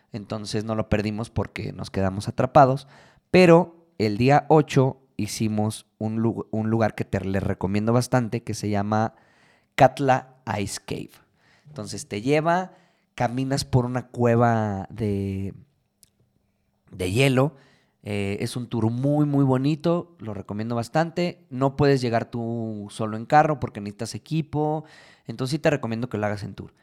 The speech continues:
Está muy, muy precioso, o sea, la pinche cueva está así, azul turco,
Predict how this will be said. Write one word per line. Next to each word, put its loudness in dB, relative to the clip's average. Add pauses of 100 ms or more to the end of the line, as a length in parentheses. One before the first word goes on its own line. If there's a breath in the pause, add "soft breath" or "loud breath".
(280)
Está -2
muy, -2
muy 0
precioso, 0
o -10
sea, -8
la -10
pinche -12
cueva -10
está -12
así, -14
azul -10
turco, -10